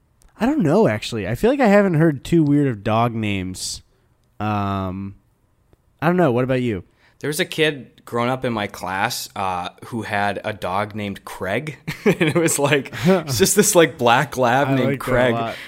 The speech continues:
Speaker 2: And it was funny. Like, I'd, I'd go to his house a couple of times, and his dad would always get mad at Craig, and he'd just go,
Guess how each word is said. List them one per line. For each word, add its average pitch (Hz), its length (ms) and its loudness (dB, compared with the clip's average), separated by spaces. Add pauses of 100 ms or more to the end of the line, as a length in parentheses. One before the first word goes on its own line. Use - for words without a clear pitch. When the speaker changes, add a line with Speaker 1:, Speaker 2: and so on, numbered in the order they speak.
(140)
Speaker 2:
And 190 160 8
it 202 160 8
was 196 180 6
funny. 208 260 2
Like, 160 200 2
I'd, 165 200 2
I'd 151 220 0
go 170 140 6
to 185 80 4
his 156 140 2
house 160 280 0
a 131 80 -2
couple 147 420 -2
of 127 100 0
times, 123 500 -2
and 135 240 -4
his 139 180 -4
dad 131 360 4
would 131 100 0
always 127 280 2
get - 160 -2
mad 107 380 -2
at - 160 -6
Craig, 117 380 0
and 101 100 -6
he'd 117 120 -10
just - 180 -10
go, 98 240 -8